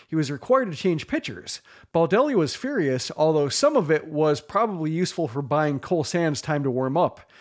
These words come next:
The inning ended without further incident as Sands stranded both runners with a strikeout and a double play. This is all to say that the Guardians expanded their lead on everybody in the Central. They're three games up on the Twins and four games up on the White Sox.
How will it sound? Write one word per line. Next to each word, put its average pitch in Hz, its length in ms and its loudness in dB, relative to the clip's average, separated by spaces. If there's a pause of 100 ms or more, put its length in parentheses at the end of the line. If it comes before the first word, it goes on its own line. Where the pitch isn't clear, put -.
(280)
The 143 200 -10
inning 233 360 0
ended 196 320 -2
without 151 320 0
further 143 340 -4
incident 226 600 -4
as 208 220 2
Sands 190 400 2
stranded 170 400 -2
both 160 260 0
runners 143 340 -2
with 143 120 -8
a 123 60 -6
strikeout 135 500 -2
and 135 120 -6
a 113 60 -6
double 120 300 -4
play. 127 500 -2 (480)
This 156 200 -6
is 143 100 -4
all 170 160 4
to 156 60 -4
say 170 180 -2
that 151 140 -2
the - 60 -20
Guardians 180 420 0
expanded 170 400 -4
their 151 160 -2
lead 165 200 -2
on 139 200 0
everybody 185 560 -2
in 175 80 -2
the 175 80 -2
Central. 147 580 -4
They're 127 140 -8
three 165 200 -4
games 151 300 0
up 160 140 -4
on 143 80 -2
the 127 40 -6
Twins 269 380 -4
and 247 340 -6
four 196 200 2
games 175 300 2
up 156 120 -2
on 156 60 -4
the 160 80 0
White 196 240 2
Sox. 101 420 -6